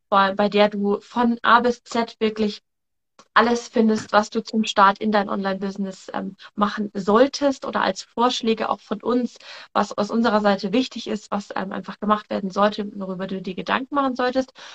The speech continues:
Vor allem auch mit Fokus auf Dinge, an die du vielleicht jetzt nicht so dachtest, wie zum Beispiel dein Business-Mindset, ähm, oder auch zum Beispiel Themen, kundenbezogene Themen oder Positionierungsthemen, für denen du dich jetzt vielleicht nicht so sehr auseinandergesetzt hast,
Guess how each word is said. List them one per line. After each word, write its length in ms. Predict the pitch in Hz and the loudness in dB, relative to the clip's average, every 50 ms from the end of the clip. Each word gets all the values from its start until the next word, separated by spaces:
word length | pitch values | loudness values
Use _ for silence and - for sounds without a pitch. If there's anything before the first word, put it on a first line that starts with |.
| - - - _ - | -20 -20 -20 _ 2
Vor 140 | - 233 - | 4 6 6
allem 240 | 208 226 254 254 - | 8 6 6 6 4
auch 180 | 208 220 - | 2 2 2
mit 160 | - 214 202 - | 0 -4 -4 -4
Fokus 400 | - - 254 240 - 262 254 - | -4 -4 -4 -4 -4 -6 -6 -4
auf 180 | - 208 208 - | -4 -4 -4 -4
Dinge, 300 | - 226 226 240 254 - | -4 -2 -2 0 -2 -2
an 80 | 220 | -2
die 100 | 196 208 | -2 -2
du 100 | 202 208 | -4 -4
vielleicht 320 | - - 208 196 196 196 - | -8 -6 -6 -6 -6 -6 -10
jetzt 240 | 185 _ - - - | -12 _ -12 -8 -4
nicht 240 | 196 208 - - - | -4 -4 -4 -4 -10
so 80 | 294 269 | -6 0
dachtest, 560 | - 277 285 - - - 302 294 277 - - | 2 2 2 0 -2 -2 -2 -2 -2 -4 -10
wie 80 | 214 | -10
zum 140 | - - 214 | -6 -2 -2
Beispiel 260 | 202 202 - - 196 | -2 -2 -2 -4 -6
dein 180 | - 190 190 175 | -4 -4 -4 -2
Business-Mindset, 920 | 202 208 202 269 277 269 - - 247 240 254 254 254 - 277 262 254 - _ - - - - - - - - - - | -2 -2 0 0 -2 -2 -2 0 0 0 0 0 -2 0 -2 -2 -2 -2 _ -18 -18 -18 -16 -18 -18 -20 -14 -4 4
ähm, 520 | 196 202 202 196 202 202 196 196 190 196 - | 6 6 8 6 6 4 0 -2 -2 -4 -4
oder 560 | - 185 190 196 185 190 190 185 - - - | -2 -2 -2 0 0 0 0 2 2 0 0
auch 260 | - - 190 - - - - | 0 -2 -2 -2 -8 -20 -12
zum 140 | - 196 | -4 -2
Beispiel 260 | 190 196 - - - - | -2 -2 -2 -6 -10 -8
Themen, 480 | - - 220 202 190 185 190 190 - - | -2 0 0 2 2 -2 -4 -6 -8 -4
kundenbezogene 720 | - 294 277 277 269 262 220 214 - 247 226 226 220 208 | 0 2 2 4 4 2 2 2 0 0 0 2 2 0
Themen 280 | - - 208 202 202 208 | 2 2 2 2 2 0
oder 160 | 202 202 202 | 0 -2 -4
Positionierungsthemen, 1160 | - 208 196 196 190 - - 214 247 277 277 254 240 - - - 233 220 214 220 214 214 208 | -4 -6 -6 -6 -6 -4 -2 2 2 2 2 2 -2 -6 -6 0 0 2 2 2 0 -2 -4
für 80 | - 190 | -6 -6
denen 160 | 190 202 196 190 | -4 -4 -4 -4
du 60 | 190 | -6
dich 140 | 196 196 - | -8 -8 -10
jetzt 180 | 208 - - - | -10 -14 -14 -10
vielleicht 320 | 208 202 214 208 - - | -6 -6 -6 -6 -6 -10
nicht 180 | 202 190 185 - | -12 -12 -10 -8
so 120 | - 214 | -6 -4
sehr 160 | 202 202 202 - | -4 -2 -4 -4
auseinandergesetzt 800 | 202 - 208 202 226 226 254 262 240 233 240 226 - _ - | -4 -6 -8 -6 -6 -4 -4 -4 -4 -4 -6 -6 -8 _ -6
hast, 180 | 233 226 226 | -4 -4 -4